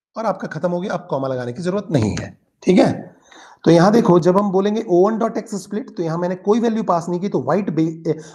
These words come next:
व्हाइट स्पेस के बेस पे, अ, आपकी स्प्लिटिंग होगी। तो पहला व्हाइट स्पेस मिला तो अमित, अमित फैच हुआ, फिर is, फिर ए फैच हुआ, फिर गुड फैच हुआ, फिर बॉय, बॉय के बाद आपका कंप्लीट हो गया, और उसके बाद कॉमा लगाते जाता है Python का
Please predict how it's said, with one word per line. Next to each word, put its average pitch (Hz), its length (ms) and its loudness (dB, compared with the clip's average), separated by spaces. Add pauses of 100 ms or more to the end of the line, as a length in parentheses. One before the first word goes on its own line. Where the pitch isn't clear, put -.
(120)
व्हाइट 202 260 2
स्पेस 190 320 -2
के 196 100 -2
बेस 151 220 -4
पे, 165 280 -6
अ, 160 180 -8
आपकी 147 280 -4
स्प्लिटिंग 131 360 -4
होगी। 101 160 0
तो 104 100 -2
पहला 139 240 4
व्हाइट 190 220 4
स्पेस 185 240 4
मिला 196 160 6
तो 196 100 -4
अमित, - 580 0 (540)
अमित 160 200 0
फैच 175 260 2
हुआ, 185 360 -2 (520)
फिर 233 500 2 (280)
is, 202 340 0 (1080)
फिर 165 340 0
ए 180 160 6
फैच 202 300 4
हुआ, 202 140 2
फिर 107 200 -6
गुड 180 200 2
फैच 190 300 2
हुआ, 220 100 -4
फिर 240 140 0
बॉय, 120 300 -2
बॉय 131 220 -6
के 143 120 -10
बाद 180 160 -4
आपका 170 200 -4
कंप्लीट 98 460 -12
हो 87 60 -14
गया, - 240 -20
और 185 120 -4
उसके 175 200 -6
बाद 190 220 0
कॉमा 113 180 0
लगाते 107 400 -4
जाता 117 260 -4
है 180 60 -4
Python 120 340 -8
का 214 220 -2